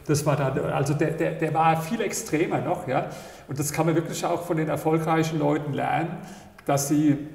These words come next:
nur weil jetzt, ähm, einer Nein sagt, also das war mein Leben lang schon, ich weiß noch, wo ich,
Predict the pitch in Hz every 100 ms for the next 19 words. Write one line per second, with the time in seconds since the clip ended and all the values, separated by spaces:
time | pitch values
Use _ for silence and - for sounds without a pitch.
0 | - 165 165 175 160 147 156 - - -
1 | 139 143 139 120 117 - - - - -
2 | _ - - - 156 139 139 127 135 127
3 | - 165 - 147 131 139 147 - 151 143
4 | 139 151 208 151 120 143 135 - 143 -
5 | 147 - - - - - 147 147 143